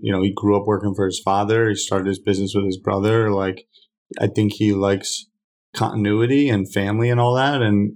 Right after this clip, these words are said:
and we were that at that point based on my work with A J. And so I think it was that. And, eh, you know, his life is, is crazy and hectic, and there's a lot of personal and private and things going on. And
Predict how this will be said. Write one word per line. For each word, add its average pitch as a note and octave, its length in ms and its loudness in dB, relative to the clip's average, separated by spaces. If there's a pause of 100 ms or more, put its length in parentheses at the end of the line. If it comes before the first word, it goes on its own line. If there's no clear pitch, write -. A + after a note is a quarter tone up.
(100)
and G#2 300 2
we G#2 580 4 (460)
were A2+ 360 2
that G2 260 2
at F#2+ 160 -6
that G2 240 -2
point G2 420 -2 (640)
based G2+ 280 0
on G2 140 0
my F#2+ 100 0
work F#2+ 280 0
with F#2+ 120 -2
A G#2 140 4
J. G2 140 -2
And G#2+ 340 -4
so A2 100 0
I G#2+ 60 2
think G#2+ 300 -2
it - 160 2
was G#2 300 2
that. A#2+ 280 2
And, G2 220 -2 (100)
eh, B2 240 2
you A#2 180 2
know, F#2+ 180 -2
his G#2 340 2
life G2+ 280 0
is, - 360 -4
is G#2 320 0
crazy G#2+ 440 0
and F#2 140 -4
hectic, G#2 380 -2
and G2+ 120 0
there's F#2+ 120 -2
a G2 60 -2
lot G2+ 120 0
of F#2+ 80 -4
personal G2+ 480 -2
and G2 140 -4
private G2+ 500 -2
and F#2+ 220 -6
things A2+ 240 0
going G2 180 0
on. G2 300 0
And G2 260 0